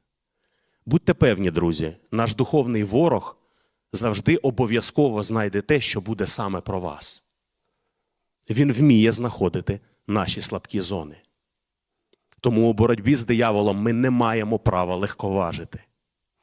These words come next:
І найперше, щоби уникнути хибних мотивів, ми маємо просити Господа про допомогу.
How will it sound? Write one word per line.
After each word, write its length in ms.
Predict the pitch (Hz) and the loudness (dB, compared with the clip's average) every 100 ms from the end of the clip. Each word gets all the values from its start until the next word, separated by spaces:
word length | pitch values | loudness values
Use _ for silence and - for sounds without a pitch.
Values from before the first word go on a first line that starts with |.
| _ - - - - | _ -20 -18 -18 0
І 100 | 139 | 2
найперше, 720 | 175 196 226 202 135 - - - | 4 6 6 6 4 -2 -8 -8
щоби 340 | - - 147 139 | -2 2 2 2
уникнути 600 | 165 156 208 196 180 175 | 4 4 4 4 2 2
хибних 440 | - 156 135 151 | 2 0 2 0
мотивів, 600 | 156 143 - 85 78 - - _ _ _ _ _ _ _ | 0 -2 -2 -4 -6 -12 -20 _ _ _ _ _ _ _
ми 140 | - 120 | -2 0
маємо 360 | 135 139 131 | 2 2 2
просити 460 | 123 117 - 135 135 | 2 2 2 0 -2
Господа 520 | 104 113 104 - 101 | -2 -2 -2 -2 -4
про 160 | - 98 | -2 -4
допомогу. 680 | 92 104 98 82 - - | -4 -4 -4 -6 -10 -18